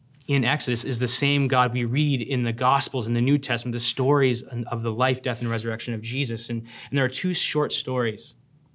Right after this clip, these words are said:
from the life of Jesus that I want to share with you to help us see through the eyes of faith once again. The first story is in Matthew seventeen. There a man comes to Jesus and he asks Jesus to help his son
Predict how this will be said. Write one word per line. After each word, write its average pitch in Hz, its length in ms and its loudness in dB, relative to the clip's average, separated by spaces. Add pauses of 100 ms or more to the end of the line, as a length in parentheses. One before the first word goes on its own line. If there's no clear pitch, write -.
(440)
from 123 100 -4
the 117 60 0
life 120 240 0
of 113 80 -6
Jesus 117 300 -4
that 117 100 -4
I 117 40 0
want 117 200 0
to 113 40 -4
share 117 320 -4
with 113 200 -8
you 107 240 -8
to 117 100 -8
help 117 220 -4
us 107 100 -6
see 117 560 -4 (720)
through 123 120 -2
the 117 80 0
eyes 107 200 -4
of 107 80 -10
faith 110 340 -4
once 101 200 -10
again. 101 320 -12 (540)
The - 80 -12
first 143 260 4
story 120 240 2
is 113 100 0
in 110 100 -4
Matthew 113 340 -4
seventeen. 110 680 -8 (720)
There 131 220 4
a 127 40 4
man 123 380 2
comes 123 360 -2
to 117 100 -6
Jesus 113 560 -6
and 120 80 -2
he 117 80 -2
asks - 480 -2 (1000)
Jesus 127 320 0
to 117 100 0
help 120 380 -2
his 117 200 -6
son 110 440 -4